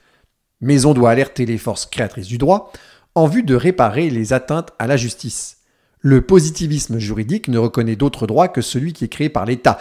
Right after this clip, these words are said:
mais il ne dit pas que ce droit puisse être créé sans aucun sentiment de la justice.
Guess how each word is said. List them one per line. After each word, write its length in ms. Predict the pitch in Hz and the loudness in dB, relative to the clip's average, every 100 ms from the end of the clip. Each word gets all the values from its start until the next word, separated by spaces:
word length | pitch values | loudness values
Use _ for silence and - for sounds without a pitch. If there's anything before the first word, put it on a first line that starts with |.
| - - 143 | -8 -10 0
mais 200 | 143 143 | 2 2
il 320 | 123 143 135 | 2 0 2
ne 140 | 135 | 2
dit 220 | 117 117 | 0 -6
pas 440 | - 131 190 - _ | 0 2 0 -8 _
que 80 | 131 | -2
ce 220 | 123 - | -2 -2
droit 400 | 117 101 98 143 | -4 -2 -2 -4
puisse 180 | - 120 - | -6 -12 -8
être 280 | 123 - 117 | -10 -8 -10
créé 600 | - 135 117 123 202 _ - | -8 -6 -4 -4 -6 _ -12
sans 320 | - 123 107 | -6 -4 -2
aucun 300 | 120 - 208 | -4 0 -2
sentiment 460 | - 107 - 131 131 | -2 -8 -8 -6 -6
de 40 | |
la 60 | 104 | -6
justice. 520 | 147 - 123 - | -8 -10 -12 -14